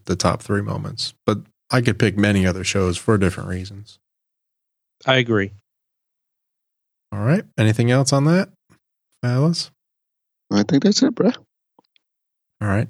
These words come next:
Speaker 1: I don't know how long we are, but do we wanna do a little,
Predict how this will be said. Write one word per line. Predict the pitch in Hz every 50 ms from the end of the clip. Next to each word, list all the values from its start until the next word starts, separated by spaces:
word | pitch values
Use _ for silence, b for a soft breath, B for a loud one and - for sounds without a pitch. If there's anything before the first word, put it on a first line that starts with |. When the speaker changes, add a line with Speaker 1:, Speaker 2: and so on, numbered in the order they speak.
| - -
Speaker 1:
I |
don't | 117 120
know | 120 123
how | 120 107
long | 104 104 117 139 139
we | 113 104
are, | 101 107 107
but | 110 104
do | 107 107
we | 110
wanna | 113 120 120 117 113
do | 113 123 120
a | 120
little, | 120 120 120 120 123 117 120 120 120 120 120 120 117